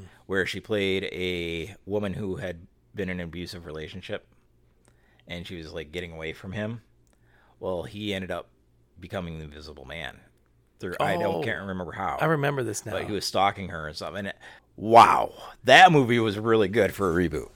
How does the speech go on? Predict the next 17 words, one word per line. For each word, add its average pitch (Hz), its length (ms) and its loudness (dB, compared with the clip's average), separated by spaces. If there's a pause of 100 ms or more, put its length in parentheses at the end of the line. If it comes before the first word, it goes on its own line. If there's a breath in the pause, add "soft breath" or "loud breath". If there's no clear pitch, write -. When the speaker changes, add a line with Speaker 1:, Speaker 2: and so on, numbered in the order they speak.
(120)
Speaker 1:
I 107 80 2
mean, 101 160 2
it - 20 2
was 131 140 8
Speaker 2:
Better 170 160 8
than 165 160 2
the 151 80 2
Kevin 147 320 0
Bacon 147 320 0
Invisible 151 380 -4
Man? 160 260 -2 (280)
Speaker 1:
much 95 320 -2
better. - 380 -10
I 110 100 -2
mean, 113 140 2
it 131 60 6
was, 107 280 2